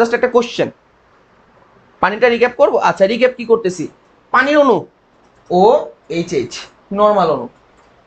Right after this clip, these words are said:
অক্সিজেনের সাথে দুই হাত দিয়ে দুইটা হাইড্রোজেন বন্ড থাকবে। অক্সিজেনের সাথে হাইড্রোজেন বন্ড কাকে ধরবে?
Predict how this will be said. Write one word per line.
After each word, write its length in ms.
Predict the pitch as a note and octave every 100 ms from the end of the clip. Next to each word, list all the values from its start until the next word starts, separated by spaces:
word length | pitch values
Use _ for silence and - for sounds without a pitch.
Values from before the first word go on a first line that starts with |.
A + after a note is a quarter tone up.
| - B3
অক্সিজেনের 460 | - C4+ C4 C4+
সাথে 140 | C#4 D4 A#3+
দুই 100 | C4
হাত 100 | C4 A3
দিয়ে 100 | D4
দুইটা 140 | C4+ C4
হাইড্রোজেন 320 | B3 A#3 A3+ A3
বন্ড 120 | G3 F#3
থাকবে। 240 | D#3+ B2+ A2+ - _ _ _ _ _ _ _ - A3+
অক্সিজেনের 400 | A#3+ - C4 C4
সাথে 120 | B3+ B3
হাইড্রোজেন 320 | A#3 A#3 A#3+
বন্ড 120 | A#3 G#3+
কাকে 180 | G3+ C4 A#3+
ধরবে? 240 | G#3 F#3